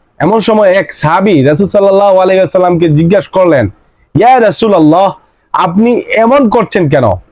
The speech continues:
রাসূল সাল্লাল্লাহু আলাইহি ওয়াসাল্লাম বললেন, "আমি পূর্ব দিকে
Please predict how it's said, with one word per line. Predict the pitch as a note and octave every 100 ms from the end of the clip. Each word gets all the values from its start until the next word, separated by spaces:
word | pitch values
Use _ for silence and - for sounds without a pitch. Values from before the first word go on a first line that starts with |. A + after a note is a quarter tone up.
| _ _ _ _ _ _ -
রাসূল | D#3 G#3
সাল্লাল্লাহু | - G#3+ G#3 F#3
আলাইহি | F3 F3
ওয়াসাল্লাম | E3 D3
বললেন, | D3 E3+ B2 - - - -
"আমি | D#3 F3+ E3+
পূর্ব | D3+ G#3+ A#3 C#4 A3
দিকে | A3 E3 D3 F#2